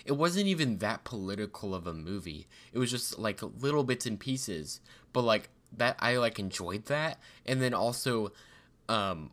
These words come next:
one time I was watching it on a plane, and I, I was watching the racing scene, and that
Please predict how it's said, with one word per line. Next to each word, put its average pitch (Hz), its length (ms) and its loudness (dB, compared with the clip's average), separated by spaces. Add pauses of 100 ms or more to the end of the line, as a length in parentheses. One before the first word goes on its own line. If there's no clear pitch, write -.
one 123 180 0
time 143 240 0
I 127 60 4
was 107 160 -2
watching 98 320 -4
it 107 60 -4
on 98 160 -4
a 87 60 -6
plane, 101 580 -8 (200)
and 101 300 -2
I, - 120 -2 (400)
I 107 60 -2
was 110 160 -2
watching 107 280 -4
the 90 100 -6
racing 95 420 -4
scene, 120 520 -4 (460)
and 95 100 -4
that 117 200 0